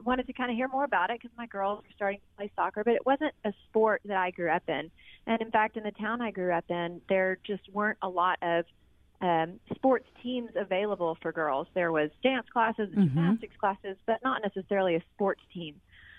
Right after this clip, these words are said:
Speaker 1: Um, and I think that is partly the generation I grew up in. And now we see so much more of that, um, available to my own girls and our kids. And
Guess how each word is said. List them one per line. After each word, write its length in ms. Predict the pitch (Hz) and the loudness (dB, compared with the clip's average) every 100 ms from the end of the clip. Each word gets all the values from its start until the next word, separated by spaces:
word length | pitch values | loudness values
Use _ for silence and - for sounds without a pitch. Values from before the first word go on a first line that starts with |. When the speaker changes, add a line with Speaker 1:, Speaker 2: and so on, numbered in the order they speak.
| - - | -18 -2
Speaker 1:
Um, 220 | 208 196 | 0 2
and 100 | 220 | 0
I 80 | 247 | 0
think 240 | 311 285 | -2 -2
that 240 | 277 254 - | 0 0 2
is 260 | 226 214 202 - | 0 0 -2 -2
partly 260 | 262 269 | 0 2
the 80 | 233 | 0
generation 540 | 214 202 196 226 - | 0 -2 0 0 -2
I 80 | 190 | -6
grew 200 | 185 185 | 0 2
up 160 | 208 - | 2 0
in. 300 | 180 175 185 - - _ _ - | -2 -2 -4 -12 -20 _ _ 0
And 300 | 202 190 190 | 0 0 0
now 320 | 190 233 226 | 0 2 0
we 160 | 202 202 | -2 -4
see 140 | 214 - | -10 -8
so 120 | 202 | -6
much 180 | 202 190 - 190 | -4 -6 -10 -8
more 320 | 190 208 214 | -2 0 2
of 200 | - 175 | 0 -2
that, 420 | 175 170 170 170 - - | 0 0 2 0 -6 -8
um, 160 | 180 | -4
available 540 | 175 180 190 196 180 170 - | 0 2 2 0 -2 -4 -4
to 100 | 190 | -2
my 220 | 170 170 | 0 0
own 160 | 190 190 | 0 0
girls 340 | 175 185 185 | 0 2 0
and 100 | 170 | -2
our 160 | 180 208 | 0 0
kids. 320 | - 165 165 _ _ _ - | -2 -4 -4 _ _ _ -2
And 240 | 214 214 | -2 -2